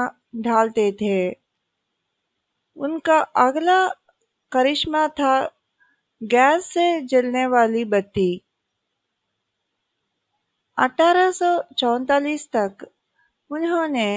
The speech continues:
माझगांव स्थित अपने बंगले और बगीचे को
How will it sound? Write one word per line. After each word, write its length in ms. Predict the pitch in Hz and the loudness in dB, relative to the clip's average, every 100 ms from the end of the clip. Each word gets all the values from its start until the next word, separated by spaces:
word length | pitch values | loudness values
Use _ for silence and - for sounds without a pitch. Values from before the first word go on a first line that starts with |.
| 233 - _ _ _ _ _ - | -6 -12 _ _ _ _ _ -8
माझगांव 720 | 233 247 302 311 330 359 359 | 0 2 0 -2 -2 0 0
स्थित 420 | 370 - 294 285 - - _ _ _ _ - | -4 -4 -4 -4 -8 -10 _ _ _ _ -4
अपने 440 | 247 254 269 247 - - | -4 -2 -2 -2 -4 -2
बंगले 580 | 202 226 254 285 311 320 - - | 4 4 2 2 2 2 0 2
और 440 | 220 220 226 220 - 220 | 2 4 0 -2 -8 -4
बगीचे 540 | 226 233 285 302 330 330 | -2 0 -2 -4 -4 -2
को 160 | 277 | 0